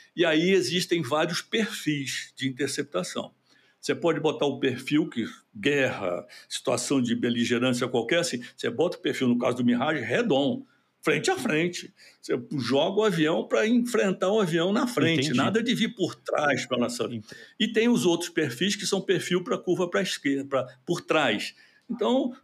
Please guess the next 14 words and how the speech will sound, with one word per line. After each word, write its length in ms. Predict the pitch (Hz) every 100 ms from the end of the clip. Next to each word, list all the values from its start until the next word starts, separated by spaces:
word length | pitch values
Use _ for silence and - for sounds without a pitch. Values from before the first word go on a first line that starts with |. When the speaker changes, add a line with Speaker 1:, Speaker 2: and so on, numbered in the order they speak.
| _
Speaker 1:
o, 320 | - 175 170
o 20 | 143
sistema 560 | - 196 - 202 208
automaticamente 960 | 208 202 175 175 175 170 156 180 202 196
vai 200 | 170 175
colocando 540 | 175 165 160 156 151
as 160 | 143 123
retas 720 | 135 147 156 - 226 - - - -
até 240 | - 127 160
onde 220 | 160 151
ele 160 | 151 127
vai, 400 | 135 165 170 160
até 240 | 151 156
ele, 180 | 156